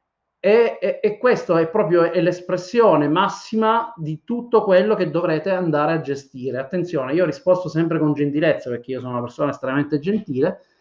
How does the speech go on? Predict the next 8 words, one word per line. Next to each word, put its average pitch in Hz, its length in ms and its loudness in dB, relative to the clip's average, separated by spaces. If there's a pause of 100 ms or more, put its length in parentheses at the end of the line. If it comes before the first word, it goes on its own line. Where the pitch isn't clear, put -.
(380)
però 185 360 4
quello 170 240 4
che 160 80 4
volevo 165 320 6
dirvi 156 500 2
è 156 220 -2
che, 151 560 -2
eh, 135 720 -4